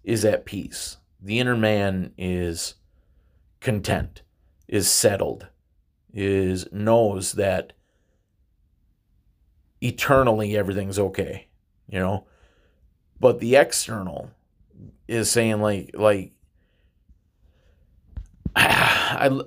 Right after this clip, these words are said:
I don't know, maybe it's because you just look at other people's lives and, and that makes you very discontent.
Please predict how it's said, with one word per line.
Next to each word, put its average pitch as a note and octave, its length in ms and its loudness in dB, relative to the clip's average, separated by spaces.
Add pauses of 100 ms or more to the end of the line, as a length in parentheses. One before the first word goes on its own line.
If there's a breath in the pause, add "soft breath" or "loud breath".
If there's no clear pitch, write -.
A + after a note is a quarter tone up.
I C3 160 4
don't B2+ 100 2
know, A2+ 160 4
maybe C#3 320 6
it's A2+ 180 0
because A#2 420 2
you G#2+ 120 -4
just G#2 240 -2
look A#2 220 -2
at G#2+ 140 6
other G#2 200 0
people's G2+ 380 -4
lives G2+ 560 2
and, F#2+ 260 -6
and F#2 480 -6
that G#2 400 2
makes G2 320 -6
you F#2+ 80 -2
very F#2 260 0
discontent. F2+ 760 -6